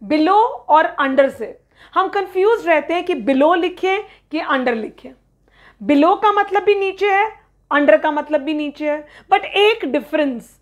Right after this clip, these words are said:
आप रखिए अपने माइंड में। Below, जब ऊपर कोई रूफ नहीं है, कोई शेड नहीं है, ओपन स्पेस, तो हम below यूज़ कर सकते हैं। जैसे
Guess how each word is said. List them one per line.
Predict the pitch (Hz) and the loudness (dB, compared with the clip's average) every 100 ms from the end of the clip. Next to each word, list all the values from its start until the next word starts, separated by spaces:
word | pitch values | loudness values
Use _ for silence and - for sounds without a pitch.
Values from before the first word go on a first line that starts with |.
| 262 | 2
आप | 269 262 | 2 4
रखिए | 247 247 320 | -2 -2 -2
अपने | 330 320 294 | -2 -2 -4
माइंड | 262 247 254 | -2 -4 -4
में। | 277 381 415 _ _ - | -6 -6 -8 _ _ -4
Below, | 214 330 381 294 - _ _ _ _ - | 0 4 4 2 -2 _ _ _ _ -6
जब | 415 403 | -6 -2
ऊपर | 359 415 427 | 0 2 4
कोई | 427 | 4
रूफ | 311 370 - | 4 0 -2
नहीं | 320 285 233 | -2 -2 -4
है, | 208 - _ | -8 -12 _
कोई | 392 427 | -2 0
शेड | 392 370 320 | 4 2 2
नहीं | 302 262 | -2 -4
है, | - - | -6 -4
ओपन | 359 370 415 | -4 -2 -4
स्पेस, | - - 285 220 - _ _ _ _ _ _ | -6 -8 -4 -4 -4 _ _ _ _ _ _
तो | 381 | 2
हम | 381 330 | 4 2
below | 285 277 | 2 2
यूज़ | 269 247 226 | 2 -6 -12
कर | - 220 | -12 -14
सकते | - _ - | -16 _ -20
हैं। | 285 _ _ _ | -20 _ _ _
जैसे | 226 285 285 415 | 2 2 2 -2